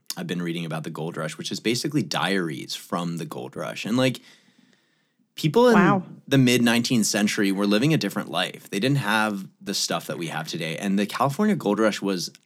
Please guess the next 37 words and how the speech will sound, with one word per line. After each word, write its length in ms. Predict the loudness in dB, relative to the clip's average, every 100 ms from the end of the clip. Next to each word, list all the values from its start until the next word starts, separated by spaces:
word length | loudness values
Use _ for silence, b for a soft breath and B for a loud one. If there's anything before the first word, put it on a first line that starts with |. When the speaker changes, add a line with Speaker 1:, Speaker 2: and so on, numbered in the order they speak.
| _ -8
Speaker 1:
I 180 | -6
think, 420 | -6 -4 -2 -2 -2
the 80 |
biggest 600 | -6 -6 -6 -2 -2 -2
gold 300 | -4 -4 -2
rush 300 | 0 0 -2 -4
in 140 | -10
history. 680 | -10 -8 -6 -6 -8 -10 -8
Like, 220 | -6 -4
it 60 | -4
was 140 | -4
the 120 | -6 -8 -6
largest 580 | 0 0 2 0 0
gold 280 | -2 -2 0
discovery 580 | -2 -4 -6 -4 -6 -6 -6
ever 400 | -6 -6 -10 -12
in 160 | -8
human 340 | -6 0 0 0
history. 520 | -6 -8 -8 -12 -16 b b b
People 260 | 2 2
came 240 | 4 2 4
to 60 |
California. 720 | 2 0 0 0 0 0 -2 -6 b b b b b _ 0
In 160 | 2
eighteen 320 | 2 2 2
forty-eight, 480 | 4 4 4 4 2
there 100 | 2
were 100 | 0
thr-, 380 | -4 -8 -6 -4
there 160 | 0 0
were, 100 | 2
like, 220 | -2 -4
three 300 | 0 2 2
thousand, 760 | 2 2 4 2 0 -2 -2
you 100 | -4
know, 280 | -4 -4 -4
like, 420 | -4 -4 -4 -10